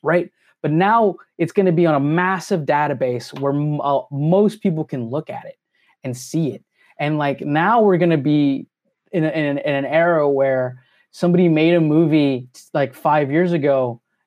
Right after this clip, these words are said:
and it was released on Netflix, didn't get any traction, but then five years later, it's still there.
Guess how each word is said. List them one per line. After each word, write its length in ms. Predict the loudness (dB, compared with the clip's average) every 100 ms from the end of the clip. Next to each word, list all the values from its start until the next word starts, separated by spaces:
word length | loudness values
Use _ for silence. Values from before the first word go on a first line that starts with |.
| _
and 100 | -2
it 40 | 2
was 180 | 2
released 340 | 2 2 2 0
on 120 | 0
Netflix, 500 | -2 0 -2 -4 -4
didn't 220 | -2 0
get 120 | 0
any 200 | -2 -4
traction, 680 | -4 -4 -4 -6 -6 -6 -8 -12 _ -4
but 220 | -2 0
then 500 | 2 2 2 0 -2 _ _ _ _
five 300 | -2 0 2
years 220 | 0 2
later, 600 | 2 2 4 2 0 -4 _
it's 160 | -10 -10
still 260 | -6 -4 0
there. 640 | 2 4 4 2 0